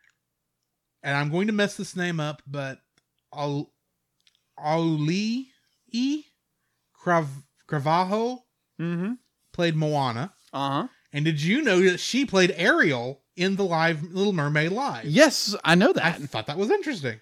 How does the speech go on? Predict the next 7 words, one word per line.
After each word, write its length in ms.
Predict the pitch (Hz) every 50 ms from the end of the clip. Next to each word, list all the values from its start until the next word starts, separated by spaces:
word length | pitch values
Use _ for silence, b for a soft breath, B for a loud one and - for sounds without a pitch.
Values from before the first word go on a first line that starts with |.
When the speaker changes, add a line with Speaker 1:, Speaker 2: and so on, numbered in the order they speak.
| _ -
Speaker 2:
Yeah. 140 | 381 403 - - _ _ _ _ _ _ _ _ _
Speaker 1:
Cinderella 800 | - - - 214 254 285 294 277 254 202 160 156 170 269 311 - _ _ _ _ _ _ _ _ _ _ _ _ _ _ _ - _
was 160 | - 175 165 -
played 320 | - - 190 190 196 180
by 220 | 175 165 165 170
Jennifer 420 | 165 139 151 147 156 165 - 269 254
Hale, 440 | 190 208 170 143 127 139 214 -